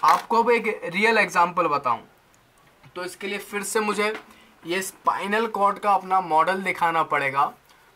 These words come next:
तो यार अपन ने ये देखा था कि अपने spinal cord के transverse section में present होते हैं कुछ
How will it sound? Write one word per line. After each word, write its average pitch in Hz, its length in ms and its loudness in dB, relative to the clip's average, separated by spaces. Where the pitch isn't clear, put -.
तो 165 60 -6
यार 170 300 0
अपन 190 280 -6
ने 202 160 -6
ये 196 100 -4
देखा 180 300 -2
था 180 260 -2
कि 214 160 -10
अपने 208 300 -4
spinal 208 640 -4
cord 190 300 0
के 143 240 -10
transverse 180 720 -2
section 240 340 -2
में 247 240 0
present 202 640 -4
होते 196 240 -4
हैं 202 180 -4
कुछ 214 220 -6